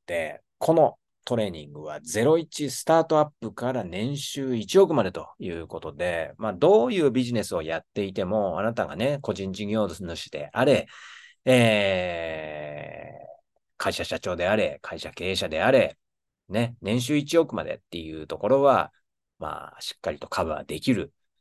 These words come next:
内容になってますよということでございます。ので、えー、まあ、どういう内容の仕事かっていうことは置いておいてですよ。これまでの話を、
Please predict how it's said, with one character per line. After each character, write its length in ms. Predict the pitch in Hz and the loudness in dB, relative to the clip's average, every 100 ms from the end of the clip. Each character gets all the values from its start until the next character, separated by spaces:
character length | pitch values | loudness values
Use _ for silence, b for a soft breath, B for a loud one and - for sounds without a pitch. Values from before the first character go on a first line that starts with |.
| _ - | _ -8
内 280 | - 80 | -4 -4
容 140 | 78 - | -4 -8
に 240 | 76 73 _ _ | -10 -16 _ _
な 160 | - 78 | -8 -8
っ 80 | - | -6
て 100 | 82 | -8
ま 120 | - | -10
す 120 | - | -14
よ 100 | 78 | -14
と 140 | - - _ _ _ - | -16 -20 _ _ _ 4
い 120 | 165 | 6
う 320 | 107 78 73 - | 6 2 -6 -14
こ 140 | - | -18
と 80 | - | -18
で 80 | 76 | -20
ご 120 | 78 | -18
ざ 120 | 76 | -18
い 60 | 71 | -18
ま 80 | - | -16
す。 340 | - - - _ _ _ _ | -16 -16 -18 _ _ _ _
の 160 | 127 127 | -4 0
で、 220 | 101 78 b b b b - | 0 -2 b b b b -4
え 560 | 131 123 120 120 113 117 | 0 2 4 2 0 0
ー、 20 | |
ま 120 | 147 | 0
あ、 60 | 123 | 2
ど 180 | 135 170 | 2 2
う 80 | |
い 80 | 160 | 2
う 340 | 123 101 90 113 | 0 0 -4 -4
内 220 | 110 110 | -2 -2
容 100 | 113 | -2
の 80 | 110 | -6
仕 140 | 110 | -6
事 200 | 107 110 | -6 -2
か 100 | 117 | -4
っ 100 | 120 | -4
て 100 | 101 | -6
い 100 | 87 | -6
う 100 | 87 | -8
こ 120 | - | -6
と 120 | - 92 | -2 0
は 100 | 80 | 2
置 160 | 107 | 2
い 80 | 123 | 2
て 80 | 147 | 4
お 140 | 143 | 4
い 80 | 95 | 2
て 100 | 92 | -2
で 100 | 82 | -6
す 140 | - | -2
よ。 180 | 104 120 120 | 2 2 2
こ 80 | 104 | 0
れ 80 | |
ま 140 | 110 113 | 2 0
で 80 | 101 | 0
の 180 | 87 | -2
話 380 | 78 95 95 - | -4 -6 -6 -2
を、 240 | 98 78 | -2 -2